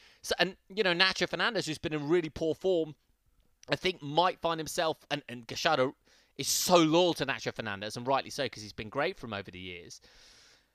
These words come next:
But I wonder if Nacho Fernandez doesn't start that first leg against Palmeiras in,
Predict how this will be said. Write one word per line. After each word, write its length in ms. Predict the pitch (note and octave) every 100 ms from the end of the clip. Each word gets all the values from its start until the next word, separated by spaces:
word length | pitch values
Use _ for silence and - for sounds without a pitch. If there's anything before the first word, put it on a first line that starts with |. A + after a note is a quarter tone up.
| _ -
But 120 | F#3+
I 40 | F#3+
wonder 380 | G3+ A#3 G3
if 100 | F3 -
Nacho 300 | E3+ D#3+ E3+
Fernandez 320 | E3+ E3+ E3
doesn't 300 | G3 G#3+ C4+
start 280 | - D3 G2
that 140 | G#2 -
first 280 | A2+ G2
leg 260 | A#2+ G2+ - - _
against 300 | B2+ B2+ A2
Palmeiras 560 | - G#2+ G#2 G2+ G2 -
in, 340 | A2 G2+ G2+